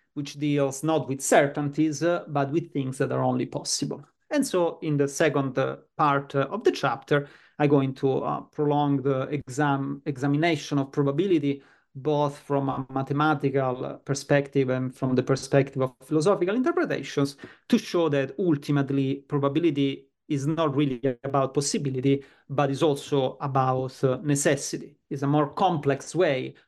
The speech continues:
of, uh, uh, framing, uh, uh, uh, necessity, but it's still, uh, necessity, because basically the various different interpretations of probability all leads to the idea that, to simplify,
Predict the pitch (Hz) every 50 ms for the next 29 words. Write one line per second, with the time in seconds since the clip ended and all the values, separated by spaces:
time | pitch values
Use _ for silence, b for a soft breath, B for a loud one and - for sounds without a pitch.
0 | _ _ - 139 135 127 123 120 120 135 127 127 135 139 - 135 - - - -
1 | - - - - 156 147 143 143 135 131 131 127 127 123 - - 127 127 131 139
2 | - - - 139 131 131 127 - 156 139 131 131 131 131 160 220 233 - - -
3 | 139 - - 143 135 135 135 139 139 139 143 143 135 139 139 - - - - -
4 | - 185 160 147 139 139 135 131 B B B B B - 180 208 208 - 135 117
5 | - - - 139 131 131 127 - 139 131 139 139 131 - - 139 151 147 143 135
6 | 131 123 131 127 127 143 139 143 143 143 139 131 120 139 156 147 - 143 139 139
7 | 139 139 147 139 139 - 139 131 143 143 143 139 - - - 139 127 - 139 -
8 | - 196 214 170 139 127 127 127 135 135 135 B B B B B _ - 190 175
9 | - - 175 170 160 151 147 147 147 143 139 - - 143 135 151 156 156 143 135
10 | 139 127 131 131 127 - - _ _ _ _ _ _ _ _ _ _ _ _ _
11 | _ _ _ _ _ _ - 151 143 143 131 - - - _ - 139 139 - 180
12 | 160 139 135 139 - 131 123 123 131 156